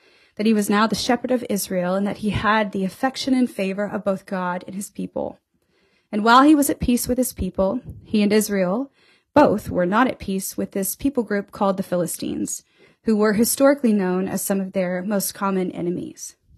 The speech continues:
Now, you'll remember that David has a history with the Philistines.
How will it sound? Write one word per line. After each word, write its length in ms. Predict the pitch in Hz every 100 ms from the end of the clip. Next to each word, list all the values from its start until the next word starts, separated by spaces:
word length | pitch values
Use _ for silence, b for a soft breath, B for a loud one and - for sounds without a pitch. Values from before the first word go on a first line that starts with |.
| _ _ _ _ -
Now, 100 | 214
you'll 200 | 220 254
remember 380 | 262 247 240 226
that 240 | 190 -
David 360 | 233 240 196 180
has 180 | 214
a 60 | 196
history 420 | 269 - 208 196
with 140 | 190 196
the 60 |
Philistines. 640 | 202 196 - - - -